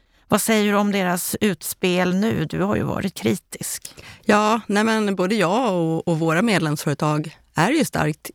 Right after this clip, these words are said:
Speaker 2: kritiska därför att vi, eh, ser ju att det finns ju dels då inte vetenskapligt stöd eller fakta som säger att just ett byggmaterial, i det här fallet då trä, är generellt bättre än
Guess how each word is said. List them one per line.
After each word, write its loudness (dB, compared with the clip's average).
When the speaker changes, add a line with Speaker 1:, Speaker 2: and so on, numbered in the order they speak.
Speaker 2:
kritiska 0
därför 0
att 0
vi, 2
eh, 0
ser 2
ju 2
att -2
det -6
finns 0
ju 2
dels -2
då 0
inte -2
vetenskapligt -2
stöd 0
eller 0
fakta -4
som 0
säger 2
att -2
just -4
ett -4
byggmaterial, 0
i -2
det 0
här -2
fallet -8
då -6
trä, -4
är 4
generellt 0
bättre -4
än 2